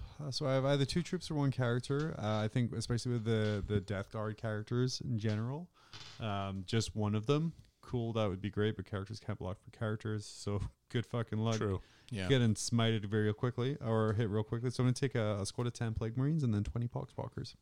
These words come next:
Speaker 2: Nice.
Speaker 3: Yeah, okay.
Speaker 1: So, so
Speaker 3: Sounds
Speaker 1: af-,
Speaker 3: good.
Speaker 1: so after our, our second week here, Dave, you are going to have your Smash Lord and a Lord Discordant. Uh, Danny's gonna have ten Terminators and a, um,
Speaker 3: Smash Lord.
Speaker 1: and a Smash Lord.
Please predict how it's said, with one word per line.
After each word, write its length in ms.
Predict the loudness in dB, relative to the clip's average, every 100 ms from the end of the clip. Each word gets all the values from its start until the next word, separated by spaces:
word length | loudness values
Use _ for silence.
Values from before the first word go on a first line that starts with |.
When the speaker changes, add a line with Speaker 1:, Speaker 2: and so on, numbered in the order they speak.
| _ -20 -18 -18 _ _ -12
Speaker 2:
Nice. 300 | -8 -6 -8 _ _ _ -20 _ _ -8
Speaker 3:
Yeah, 120 | -6 -8 _
okay. 180 | -6 -2
Speaker 1:
So, 80 | -2 0
so 160 | 0
Speaker 3:
Sounds 200 | 0 0
Speaker 1:
af-, 60 | -2
Speaker 3:
good. 160 | -4 -6 -14
Speaker 1:
so 160 | -4 0
after 460 | 0 2 4 6 6
our, 140 | 4
our 120 | 2
second 300 | 2 2 2
week 140 | 2 2
here, 120 | 0
Dave, 300 | 4 2 2
you 300 | 0 0 0
are 120 | 0
going 280 | 0 0 0
to 120 | -2
have 460 | -4 -2 0 0 -2
your 160 | -4 -4
Smash 440 | 0 0 0 -2
Lord 360 | 0 2 0 -2
and 260 | -2 2 2
a 40 |
Lord 280 | 2 2 0
Discordant. 540 | -2 -4 -2 -2 -4 -4
Uh, 140 | -4
Danny's 340 | -2 0 0 0
gonna 240 | -2 -2
have 360 | -4 -4 -4 -6
ten 340 | -6 -2 0 0
Terminators 720 | 0 0 2 0 -2 -4 -6 -6
and 460 | -2 0 0 0 -2
a, 300 | -2 0 0
um, 460 | 0 0 0 -2 -4 -10 -14
Speaker 3:
Smash 380 | -10 -10 -8
Lord. 220 | -8 -8 -10 -4
Speaker 1:
and 120 | 0
a 40 | 2
Smash 360 | 2 2 2
Lord. 220 | 0 0